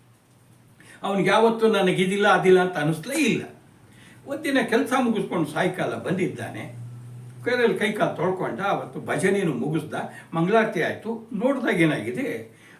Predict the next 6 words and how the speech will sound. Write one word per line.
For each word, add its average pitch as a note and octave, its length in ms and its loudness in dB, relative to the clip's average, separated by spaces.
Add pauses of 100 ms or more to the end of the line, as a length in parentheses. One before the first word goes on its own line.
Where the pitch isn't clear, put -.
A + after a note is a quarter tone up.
ಅವತ್ತು C4 340 -4
ಯಾರೋ B3+ 340 -2
ಸಾಹುಕಾರರು G#3+ 600 2
ಪಕ್ಕದ G#3+ 420 -4
ಊರಿನಿಂದ F#3 340 -2
ಬಂದಿದ್ದಾರೆ. E3 880 -4